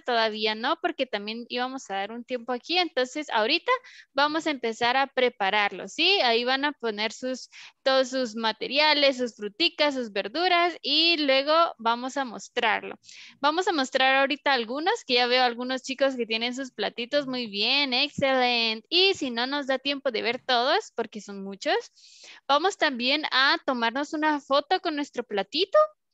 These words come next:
donde salgamos así con nuestro plato, y esa foto la vamos a subir a Facebook, en el grupo cerrado de Facebook, Clases del Programa Munieduca.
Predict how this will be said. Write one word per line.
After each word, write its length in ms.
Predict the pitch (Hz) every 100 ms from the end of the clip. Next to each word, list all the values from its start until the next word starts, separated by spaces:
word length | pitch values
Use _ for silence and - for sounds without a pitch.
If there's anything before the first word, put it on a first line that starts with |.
| _ _ -
donde 240 | 240 247
salgamos 460 | 233 208 220 285 302
así 260 | 240 302
con 160 | 302 285
nuestro 280 | 269 - 214
plato, 380 | - 262 - 539 - - 330
y 180 | - 294
esa 280 | 311 339 370
foto 360 | 359 330 - 381 480 _ - -
la 140 | 262
vamos 300 | 269 302 370
a 80 | 370
subir 540 | - 240 247 330 381 - _ -
a 280 | 285 311 302
Facebook, 960 | - - 285 330 269 - - 196 190 - _ -
en 280 | 285 294
el 180 | 294 240
grupo 400 | 196 262 311 349
cerrado 440 | 320 254 233 247 277
de 120 | 240
Facebook, 600 | - 285 302 - 370 370
Clases 400 | - 262 277 302
del 140 | 294 -
Programa 500 | 220 202 214 233 262
Munieduca. 580 | 269 240 196 208 302